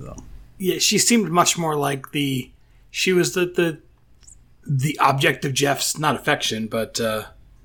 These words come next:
Speaker 2: his, uh, the object of his desire, kind of. He was, she was the cool college chick that he wanted. And, uh, they let
Speaker 1: And
Speaker 2: her
Speaker 1: now
Speaker 2: be a
Speaker 1: she's
Speaker 2: real
Speaker 1: the
Speaker 2: person.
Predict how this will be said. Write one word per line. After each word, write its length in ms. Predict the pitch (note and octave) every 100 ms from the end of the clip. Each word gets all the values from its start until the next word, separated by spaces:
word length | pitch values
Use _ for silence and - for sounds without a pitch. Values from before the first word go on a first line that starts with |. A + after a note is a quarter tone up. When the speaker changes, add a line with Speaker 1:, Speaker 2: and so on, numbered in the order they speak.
| - - - - -
Speaker 2:
his, 140 | C#3
uh, 120 | -
the 160 | C3 C3
object 280 | B2+ C3+ C3+
of 80 | C#3+
his 120 | C3+
desire, 460 | B2+ B2 B2 D3 D3
kind 220 | D3 C#3+
of. 100 | B2+
He 140 | B2
was, 180 | B2+ A#2+
she 180 | - D3+
was 180 | D3 C3+
the 60 |
cool 280 | C3 - C#3+
college 440 | B2+ B2 B2 B2 -
chick 320 | D3 B2 -
that 260 | A#2+ G2+ - - - - - - - - - -
he 200 | - C#3+
wanted. 540 | C3+ B2+ - F#2 - - - - - - - - - - - - - - - -
And, 340 | A#2 A2+ G#2+ G#2+
uh, 300 | G#2+ G#2+ - - - - - - -
they 100 | C#3
let 200 | A#2+ D3
Speaker 1:
And 80 | -
Speaker 2:
her 100 | E3+
Speaker 1:
now 80 | E3
Speaker 2:
be 60 |
a 180 | E3 F3+
Speaker 1:
she's 80 | D#3
Speaker 2:
real 160 | F3+
Speaker 1:
the 120 | - -
Speaker 2:
person. 160 | E3+